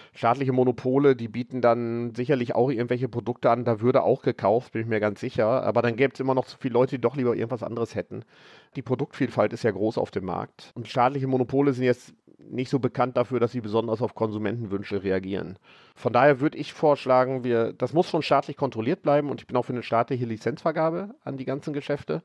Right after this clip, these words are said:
die das betreiben. Also man soll das nicht einfach so aufmachen dürfen, so ein Geschäft. Aber ansonsten können das ganz unterschiedliche Geschäfte sein. Ob das jetzt Privatleute sind, ob das Kooperativen sind, ob das diese Cannabis-Social-Clubs, äh, sind.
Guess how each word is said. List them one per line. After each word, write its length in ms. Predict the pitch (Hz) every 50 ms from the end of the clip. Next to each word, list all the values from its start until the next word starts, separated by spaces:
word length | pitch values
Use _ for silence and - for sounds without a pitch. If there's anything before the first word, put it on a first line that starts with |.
| _ -
die 60 | -
das 160 | 117 123 123 -
betreiben. 460 | 139 127 - - 120 123 131 113 117
Also 120 | 113 113 117
man 120 | 113 110
soll 160 | 110 123 123
das 140 | 127 127 -
nicht 120 | 131 127
einfach 160 | 113 113 120 117
so 120 | - -
aufmachen 420 | - 127 147 - 165 156 160 160
dürfen, 320 | 143 151 156 151 - 196 190 _ _ -
so 180 | 147 - 147
ein 80 | 139 127
Geschäft. 480 | 135 - - 135 131 - - - -
Aber 240 | - 120 120 123 120 - - - - - - - - _ _
ansonsten 480 | - 123 131 135 143 160 - - - 165
können 240 | - - - 147 143
das 380 | 139 131 - - - - - - - - - - - -
ganz 220 | - 147 143 139
unterschiedliche 640 | 151 151 135 151 131 - 131 117 101 107 98 107 98
Geschäfte 380 | 101 - - 101 - - 110
sein. 260 | 98 98 95 90 90 95
Ob 100 | 98 -
das 160 | 127 113 -
jetzt 260 | 127 113 - - _
Privatleute 680 | - - 117 107 120 127 - - 165 151 147 - 156 135
sind, 240 | 127 139 135 131
ob 120 | - - -
das 280 | 127 117 - - -
Kooperativen 880 | - - 147 135 135 - 143 123 120 117 113 - - 160 170 180 160 147
sind, 360 | 127 143 139 143 143 135 -
ob 140 | - - -
das 280 | - 113 113 - - - - - - - _ - -
diese 180 | 123 113 127
Cannabis-Social-Clubs, 1300 | 113 - 135 139 139 127 120 120 - - 147 143 165 - - 135 - - - 127 127 - - - - - -
äh, 40 | - - - 104 135
sind. 480 | 135 131 - 151 147 143 151 - -